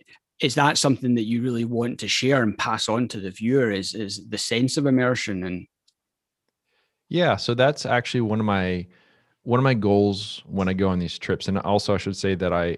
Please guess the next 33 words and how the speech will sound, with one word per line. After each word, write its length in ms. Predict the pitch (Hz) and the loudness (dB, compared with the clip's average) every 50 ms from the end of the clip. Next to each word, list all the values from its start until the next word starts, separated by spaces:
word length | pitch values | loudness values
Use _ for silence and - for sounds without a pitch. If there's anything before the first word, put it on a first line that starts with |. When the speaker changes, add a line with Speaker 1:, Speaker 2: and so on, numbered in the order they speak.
| - - | -2 -2
Speaker 2:
I 60 | 92 | 0
re-, 220 | 90 90 95 - - - 87 | 0 0 -2 -4 -6 -4 -2
I 40 | |
return 420 | 92 90 98 98 92 - - 120 117 | -2 0 0 -2 -2 -2 -2 0 0
to 60 | 107 | 0
the 80 | 90 87 | -2 -4
same 560 | - - 98 92 90 90 90 87 87 85 98 - | -4 -2 -2 0 0 -2 -2 -4 -6 -8 -8 -6
locations 540 | 95 98 95 - 101 98 92 - 95 87 80 | -4 -4 -2 -2 -2 -2 -2 -2 -4 -4 -6
again 260 | 85 82 92 92 90 | -4 -4 -2 -2 -2
and 120 | 82 82 80 | -2 -4 -4
again. 460 | 78 76 92 90 87 80 73 76 76 - _ - | -4 -4 -4 -2 -2 -4 -6 -8 -10 -14 _ -4
Speaker 1:
Yes, 360 | 101 98 92 87 - - - | -2 -2 -2 -2 -4 -8 -6
yeah. 140 | - 92 82 | -4 -4 -4
Speaker 2:
Um, 100 | 80 85 | -2 -4
because 240 | 95 92 107 95 101 | -2 -2 0 2 2
I 60 | 92 | 0
find 300 | - - 95 95 92 90 | 0 0 -2 0 0 -2
it's 220 | 87 - - - - | -4 -6 -10 -14 -12
really 340 | - 92 98 110 117 117 110 | -10 -6 -2 0 0 0 0
hard. 500 | 98 90 92 90 90 90 92 92 90 - | 0 0 0 2 2 2 0 -2 -4 -4
Like, 200 | - 95 90 92 | -4 -4 -4 -4
if 140 | 98 - - | -4 -4 -2
you 180 | 113 113 117 110 | 0 0 0 0
visit 320 | 104 110 107 95 104 95 | 0 0 0 0 -2 -4
a 60 | 92 | -4
location 400 | 87 85 - - 92 90 - 92 | -4 -4 -4 -4 -4 -4 -6 -8
for 140 | 87 - - | -10 -10 -10
the 80 | - 82 | -12 -8
first 320 | - - 92 85 - - | -6 -4 -4 -4 -4 -4
time, 440 | - - 95 90 85 82 80 80 80 _ _ _ _ _ _ _ _ _ | -2 -2 0 0 0 -2 -4 -6 -8 _ _ _ _ _ _ _ _ _
Speaker 1:
Yeah. 160 | - 98 73 - _ _ _ _ _ _ _ _ _ | -18 -16 -16 -16 _ _ _ _ _ _ _ _ _
Speaker 2:
there's 260 | 101 101 123 139 156 | -2 2 2 2 2
some 360 | - 233 214 180 131 113 - | 2 2 2 2 2 0 -4